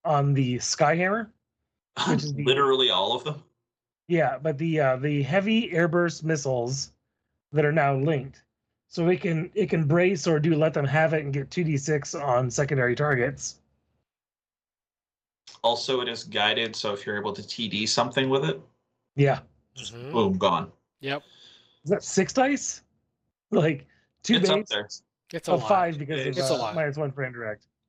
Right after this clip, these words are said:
Speaker 2: Yeah.
Speaker 1: Yeah.
Speaker 2: Yeah.
Speaker 1: Gross.
Speaker 2: It, it's, it's a lot of hurt and pain.
Speaker 1: Yeah.
Speaker 2: And then
Speaker 1: So
Speaker 2: my personal favorite one is the Lance, which just has a second heavy rotary cannon with link on top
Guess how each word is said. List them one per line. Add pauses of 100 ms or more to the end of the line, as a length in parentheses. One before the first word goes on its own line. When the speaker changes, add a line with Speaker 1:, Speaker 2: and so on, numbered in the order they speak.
(300)
Speaker 2:
Yeah. (140)
Speaker 1:
Yeah. (120)
Speaker 2:
Yeah. (1200)
Speaker 1:
Gross.
Speaker 2:
It,
it's,
it's
a
lot
of
hurt
and
pain. (1600)
Speaker 1:
Yeah. (260)
Speaker 2:
And
then
Speaker 1:
So
Speaker 2:
my
personal
favorite
one
is
the
Lance, (1800)
which
just
has
a
second
heavy
rotary
cannon (280)
with
link
on
top